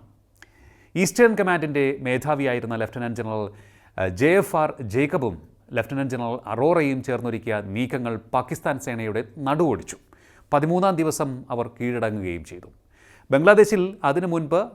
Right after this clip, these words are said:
പാകിസ്ഥാൻ നടത്തിയ വംശഹത്യ കുപ്രസിദ്ധമാണ്. വളരെ, വളരെ, ആ, നീചമായ നീക്കങ്ങളാണ്, ആ, പാകിസ്ഥാൻ ബംഗ്ലാദേശിൽ നടത്തിയത്.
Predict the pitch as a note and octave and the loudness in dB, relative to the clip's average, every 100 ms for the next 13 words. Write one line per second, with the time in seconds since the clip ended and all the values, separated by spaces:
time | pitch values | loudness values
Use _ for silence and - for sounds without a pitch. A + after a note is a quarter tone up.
0 | E3 C#3+ C#3+ E3+ F#3 D#3+ D3 C#3+ C#3 B2 | -4 0 0 -2 -4 -4 -4 -4 -4 0
1 | B2+ C#3 F3 C#3+ - C3+ C3 B2+ C3 C3 | -2 -2 -4 -6 -4 -4 -4 -4 -2 -2
2 | A#2+ G2 E2 - _ - A#2+ - F#3 G#3 | -2 -4 -6 -14 _ -20 -16 -10 -4 0
3 | G#3+ E3 F3 G3 F#3 D#3 - - - _ | 0 0 -2 -2 -2 -4 -12 -20 -20 _
4 | _ A#2+ A#2 A2+ A2+ B2 D3+ G3+ A#3+ A#3+ | _ -2 0 0 -4 -2 0 4 4 6
5 | B3+ G3 D#3+ A#2+ F2+ - - C3+ D3 E3 | 4 2 0 -2 -4 -12 -6 -4 -2 -2
6 | C#3 B2+ A#2+ A2 - - - - G2+ G2+ | -2 -2 -6 -8 -16 -20 -16 -6 -4 -2
7 | C3 C3 C3 - A2+ G#2 G2+ G#2+ A2+ A2+ | 0 -2 -2 -4 -4 -4 -6 -4 -2 -2
8 | G#2+ A#2+ B2 B2 B2+ F#2 | -4 -6 -6 -4 -6 -6